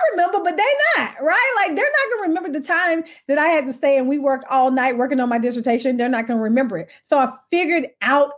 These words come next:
a way to manage it all in the midst of it still being hard. Right? In the midst of it still being hard. And that's one of the things that we have to re-, remember is that our life ebbs and flow, right?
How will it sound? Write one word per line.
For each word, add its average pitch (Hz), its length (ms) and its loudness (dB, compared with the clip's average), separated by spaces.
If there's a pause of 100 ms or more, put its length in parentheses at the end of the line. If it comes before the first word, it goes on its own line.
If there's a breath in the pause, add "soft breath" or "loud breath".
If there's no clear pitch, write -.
a 208 120 -2
way 208 840 0 (280 soft breath)
to 233 120 -2
manage 226 800 0
it 214 260 -6
all 202 540 -2 (300 soft breath)
in 302 180 4
the 269 60 4
midst 254 480 0
of 226 160 -2
it 226 100 -4
still 285 400 0
being 196 540 -2
hard. 175 580 -6 (640)
Right? 226 560 -2
In 294 140 4
the 294 60 4
midst 277 360 2
of 233 120 -2
it 226 80 -8
still 247 200 0
being 214 240 -2
hard. 202 280 -2 (200 loud breath)
And 302 80 0
that's 508 200 2
one 539 100 4
of 494 140 -4
the 440 80 -6
things 403 140 -6
that 311 100 2
we 349 60 0
have 311 120 0
to 311 80 -2
re-, 277 300 -2
remember 262 600 -2
is 226 200 -6
that 240 280 0 (440 loud breath)
our 320 160 4
life 311 340 2 (140)
ebbs 294 280 0
and 240 200 -2
flow, 185 320 -4 (400)
right? 247 460 0